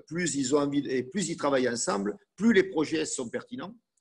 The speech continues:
Parce que bon, c'est vrai que, euh, voilà, plus les projets sont pertinents, et s'ils sont pertinents, ils vont plaire aussi aux financeurs. Tout à l'heure, quelqu'un a évoqué des, euh,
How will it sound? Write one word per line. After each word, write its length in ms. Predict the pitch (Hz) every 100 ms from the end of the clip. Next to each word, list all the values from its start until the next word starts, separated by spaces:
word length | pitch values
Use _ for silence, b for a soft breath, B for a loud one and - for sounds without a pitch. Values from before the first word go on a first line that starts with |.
| _ _ _
Parce 140 | -
que 80 | 117
bon, 180 | 127 123
c'est 140 | 113
vrai 220 | 113 127
que, 80 | 127
euh, 800 | 110 104 95 - - _ - -
voilà, 160 | 127 156
plus 160 | - 185
les 100 | 175
projets 300 | 160 151 147
sont 180 | 156
pertinents, 400 | 127 135 143 170 -
et 80 | 196
s'ils 160 | -
sont 220 | 214 220 -
pertinents, 480 | 156 143 180 214 - _ _ 180
ils 100 | 165
vont 160 | 185
plaire 260 | 190 208 135
aussi 400 | 123 - 175 233 _ -
aux 80 | 127
financeurs. 560 | 143 127 117 110 - _ _
Tout 120 | 165
à 80 | 165
l'heure, 180 | 180 151
quelqu'un 320 | 156 143 156
a 100 | 135
évoqué 380 | 127 123 127 139
des, 140 | 113
euh, 280 | 120 117 110